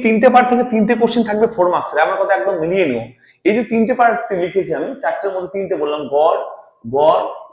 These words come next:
মধ্যমা, ওসাইফ। এই তিনটে পার্ট থেকে তোমরা যদি ভালো করে পড়ে যাও, তিন-, তিনটে ফোর মার্কসের কোশ্চেন কমন পাবে, কিন্তু তোমাদের করতে হবে দুটো। একদম মাথায় ঢুকিয়ে নাও, দুটো অ্যাটেন্ড করতে হবে, একদম দুটো অ্যাটেন্ড করতে হবে, বেশি অ্যাটেন্ড করতে হবে না।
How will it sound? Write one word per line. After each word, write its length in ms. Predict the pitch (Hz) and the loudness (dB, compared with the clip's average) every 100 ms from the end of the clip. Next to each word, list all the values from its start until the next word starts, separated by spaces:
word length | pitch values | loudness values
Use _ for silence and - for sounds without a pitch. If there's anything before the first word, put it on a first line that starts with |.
| 127 | -10
মধ্যমা, 400 | 135 131 151 175 - - 123 | -8 -8 -8 -8 -8 -12 -16
ওসাইফ। 260 | 120 117 107 - _ _ - | -12 -10 -12 -16 _ _ -2
এই 80 | 226 - | -2 0
তিনটে 280 | 208 208 214 | -2 -2 0
পার্ট 160 | 220 220 - | 2 2 0
থেকে 140 | 180 180 | 0 0
তোমরা 160 | 175 170 | 2 0
যদি 100 | 170 147 - | 0 -4 0
ভালো 160 | 147 175 | 2 4
করে 120 | 185 180 | 2 2
পড়ে 140 | 160 147 | 2 2
যাও, 120 | 180 220 - - - _ | 2 0 -2 -16 -20 _
তিন-, 200 | - 190 - | -8 -6 -4
তিনটে 300 | 185 180 190 190 | -4 0 0 2
ফোর 120 | 170 170 | 0 0
মার্কসের 240 | 160 156 160 | -4 -6 -4
কোশ্চেন 220 | 139 160 147 | -4 0 2
কমন 180 | 170 190 | 2 6
পাবে, 180 | 220 294 - - - | 8 8 4 -2 -8
কিন্তু 160 | 120 127 | -8 -4
তোমাদের 200 | 131 127 | -4 -4
করতে 160 | 120 - | -8 -10
হবে 120 | 135 113 | -12 -8
দুটো। 180 | 117 117 - _ _ _ _ _ - | -10 -12 -20 _ _ _ _ _ -6
একদম 160 | 139 139 | -2 0
মাথায় 180 | 135 147 | 2 0
ঢুকিয়ে 220 | 147 180 208 | 0 0 0
নাও, 100 | 247 - - - | 0 -4 -12 -4
দুটো 120 | 147 165 | 0 2
অ্যাটেন্ড 240 | 127 127 117 | 2 0 -6
করতে 180 | 107 - | -8 -12
হবে, 140 | - _ _ - | -20 _ _ 2
একদম 220 | 160 165 202 165 | 2 4 2 4
দুটো 120 | 180 | 4
অ্যাটেন্ড 220 | 135 151 | 4 4
করতে 140 | 123 190 | 0 2
হবে, 100 | 196 | 2
বেশি 100 | - 147 | 2 0
অ্যাটেন্ড 220 | 135 131 | 0 -2
করতে 160 | 135 - | -4 -2
হবে 160 | 127 139 | 0 2
না। 80 | 143 | 6